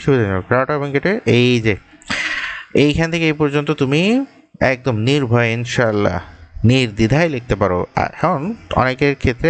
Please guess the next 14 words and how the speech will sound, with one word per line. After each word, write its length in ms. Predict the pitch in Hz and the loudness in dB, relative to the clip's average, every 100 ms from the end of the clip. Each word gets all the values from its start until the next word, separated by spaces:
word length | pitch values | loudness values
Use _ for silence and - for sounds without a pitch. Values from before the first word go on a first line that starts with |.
| 139 | 0
একাধিক 340 | 113 151 147 143 107 | -2 -4 -4 -2 -2
রেফারেন্স 320 | 110 147 135 127 | 0 -2 0 -2
বই 100 | 127 | 0
থাকতে 180 | 110 104 | 0 0
পারে, 120 | 104 104 - | 0 0 -2
তুমি 140 | 180 185 | -2 0
যেন 100 | 180 160 | 0 0
মনে 120 | 156 | 0
করো 120 | 160 131 | 0 0
যে 60 | 127 110 | 0 0
না, 60 | 98 95 | -4 -2
লেখার 240 | 107 - 135 113 | -2 0 -2 -2
স্টাইল 300 | - 151 175 160 | 0 0 0 -4
একটু 240 | - - | -6 -4